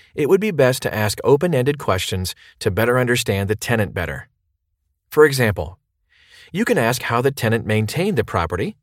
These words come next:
what the communication was like, and why they would rent to the tenant again. Before calling the landlord,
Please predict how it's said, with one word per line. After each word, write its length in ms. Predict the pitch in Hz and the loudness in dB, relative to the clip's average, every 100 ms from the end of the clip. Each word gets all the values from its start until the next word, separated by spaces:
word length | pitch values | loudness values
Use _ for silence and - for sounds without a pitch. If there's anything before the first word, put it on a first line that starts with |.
| _ - | _ -2
what 120 | 107 | 0
the 100 | 110 | 0
communication 640 | - 113 104 110 107 123 | -2 -2 0 2 2 0
was 160 | 117 110 | -2 0
like, 300 | 107 180 - _ _ - | 0 -2 -4 _ _ -10
and 220 | - 185 202 | -2 2 4
why 180 | 151 | 4
they 140 | 151 156 | 6 4
would 140 | 165 | 4
rent 260 | 110 110 101 | 2 0 0
to 80 | 117 | -2
the 100 | 120 | -2
tenant 320 | - 95 92 | -2 -2 -2
again. 380 | 113 127 80 - _ _ _ _ _ _ | -2 -2 -4 -10 _ _ _ _ _ _
Before 340 | 139 135 254 269 | -4 -2 -2 0
calling 340 | 156 170 135 | 2 4 4
the 80 | 107 | 0
landlord, 520 | 95 92 87 110 165 | -2 -4 -2 0 0